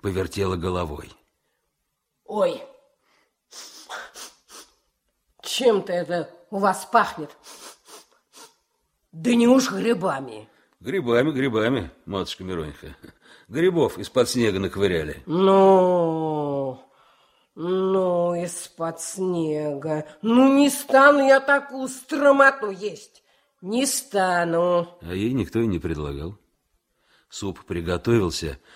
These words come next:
Speaker 1: и Пантелеевна разлила его по мискам. Пантелеевна немного вроде боялась его попробовать, а потом вошла во вкус. А мне суп очень понравился. Хороший получился. Конечно, не такой, как летом,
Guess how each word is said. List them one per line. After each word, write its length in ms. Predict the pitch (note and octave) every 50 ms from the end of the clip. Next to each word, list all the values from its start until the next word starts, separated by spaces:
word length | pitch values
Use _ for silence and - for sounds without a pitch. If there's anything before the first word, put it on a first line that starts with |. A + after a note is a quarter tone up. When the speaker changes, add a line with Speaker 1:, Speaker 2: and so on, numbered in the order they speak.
| _ _
Speaker 1:
и 100 | - F2+
Пантелеевна 680 | - G2+ G2+ F2+ E2 G2+ G2+ G#2 G#2 G2+ F#2+ F#2+ F#2+ -
разлила 480 | - G2 G2 F#2 E2+ D#2+ F#2 G2 G2 G2
его 220 | F#2+ F2+ F2 F2+
по 160 | - - F#2 F2+
мискам. 500 | F2+ D#2+ D2 - - - D2+ D2 D2+ - _ _ _ _ _ _ _ _ _ _ _ _ _ _ _ _ _ _ _ _ -
Пантелеевна 720 | F#2 F#2 F#2 - G#2+ G#2+ G#2+ G#2 G2 G2 G2 F#2+ F2 D#2+ - - _ -
немного 400 | F#2+ G2+ G#2+ G#2+ G#2+ G2+ F2+ F#2+
вроде 280 | F#2+ G2+ G2 F#2+ F2+
боялась 580 | E2 D#2 - A#2 A#2 G2+ E2+ D#2+ D#2+ E2 - -
его 160 | E2 E2 E2 E2
попробовать, 640 | - E2+ D#2 - D#2+ E2 D2+ C#2+ C#2 C#2+ - - _ _ _ _
а 120 | - -
потом 360 | - - F2 - F#2 G2 G2+ F2+
вошла 340 | D2+ D#2+ - - E2+ E2
во 120 | D#2+ D#2 D#2+
вкус. 480 | - - _ - D#2+ - - - - _ _ _ _ _ _ _ _ _ _ _ _ _
А 120 | - F#2+
мне 200 | G2+ G#2+ A#2 A#2+
суп 260 | A2+ - B2+ A2+ - -
очень 320 | A#2 A2 F#2 - F#2+ F2
понравился. 640 | E2 E2+ E2 E2+ D#2+ D2 C#2+ C#2+ - - - C#2+ - _ _ _ _ _ _ - _ _
Хороший 460 | _ - G#2 A2+ C3 B2+ - - A2+
получился. 720 | D#2+ - F2+ F2+ E2+ - - D#2 D#2 D2 - - C#2 C2 - _ _ _ _
Конечно, 360 | F#2 G2+ G#2+ C3+ - - A2
не 100 | G2+ G2
такой, 320 | - G#2+ F#2+ - G#2+ G2
как 200 | - - F#2+ -
летом, 440 | A#2 C3 D3+ C#3+ - F#2 D#2 D2 -